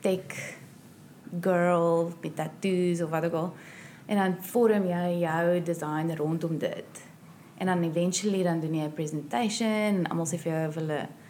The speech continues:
happy is of nie. En ja, so dan doen jy dit reg deur die bank en doen breakdowns van scripts. Soos, ehm, ja. Soos,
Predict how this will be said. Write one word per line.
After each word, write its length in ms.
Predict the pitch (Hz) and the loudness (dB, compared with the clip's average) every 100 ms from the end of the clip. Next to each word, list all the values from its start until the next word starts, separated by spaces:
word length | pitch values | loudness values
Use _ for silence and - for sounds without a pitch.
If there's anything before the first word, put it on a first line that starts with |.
| - - | -16 -8
happy 300 | - 170 196 | 0 2 2
is 200 | 185 180 | 2 0
of 100 | 175 | 0
nie. 340 | 185 233 262 180 | 4 4 4 2
En 220 | 170 175 | 0 2
ja, 280 | 190 165 175 | 4 4 4
so 140 | - | 2
dan 180 | 175 170 | 2 2
doen 160 | 175 190 | 2 0
jy 120 | 165 | 2
dit 340 | 175 190 160 - 165 - - - - - - - - | 4 6 4 0 -8 -12 -20 -20 -20 -20 -20 -18 -4
reg 320 | 170 170 170 | 2 4 4
deur 100 | 196 | 2
die 80 | 185 | 2
bank 500 | 170 151 156 196 - - - | 2 2 2 0 -4 -12 -10
en 580 | - 175 165 160 165 160 - - | 0 2 4 2 2 -2 -14 -12
doen 400 | - - 190 175 | -10 0 2 2
breakdowns 640 | 175 151 151 165 165 156 160 | 2 0 0 0 2 2 0
van 180 | 160 156 | -2 -4
scripts. 800 | - - - - - - - - - - | -4 -2 -2 -2 -6 -6 -6 -14 -20 -14
Soos, 480 | - 165 156 151 - | -6 -4 -2 -2 -4
ehm, 500 | - 160 160 - 165 170 - - - - - - - - - - - | -4 -4 -4 -4 -6 -8 -14 -18 -20 -20 -20 -20 -20 -20 -10 -10 -8
ja. 160 | 170 151 - - - - - - - | -8 -8 -8 -16 -18 -18 -18 -16 -6
Soos, 1040 | - 208 190 185 180 175 170 - - | -2 2 4 6 4 4 2 -2 -6